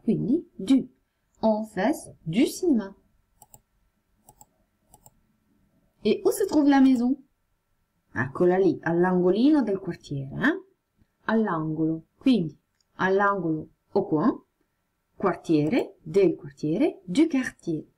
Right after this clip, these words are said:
Allora, questa qui è l'unica che non vi dà problemi perché è spiaccicata la traduzione italiana, all'angolo del quartiere, quindi fate la traduzione normale. Bene,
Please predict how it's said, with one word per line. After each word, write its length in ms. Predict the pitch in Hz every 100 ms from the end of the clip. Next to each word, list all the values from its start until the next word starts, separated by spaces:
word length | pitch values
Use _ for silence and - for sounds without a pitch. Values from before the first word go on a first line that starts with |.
| _ _ _ _ _ -
Allora, 360 | 311 208 165
questa 260 | - 285 269
qui 160 | 339
è 60 | 294
l'unica 420 | 208 294 233 190
che 100 | 180
non 100 | 180
vi 80 | 175
dà 100 | 175
problemi 500 | 170 180 175 160 226
perché 240 | 277 262 190
è 20 |
spiaccicata 680 | - 262 - - 165 147 165
la 100 | 180
traduzione 540 | 175 160 156 151 160
italiana, 560 | 156 147 170 185 156 160
all'angolo 560 | 170 135 156 180 190
del 320 | 156 156 147
quartiere, 540 | - 175 - 117 147 156
quindi 320 | - 147 151
fate 220 | 151 -
la 80 | 147
traduzione 640 | 147 147 - - 165 156
normale. 640 | 160 156 143 139 - 143 - _ - _ _ _ _ - - - - - _ _ - - - _ _ _ _ _ -
Bene, 380 | 240 165 143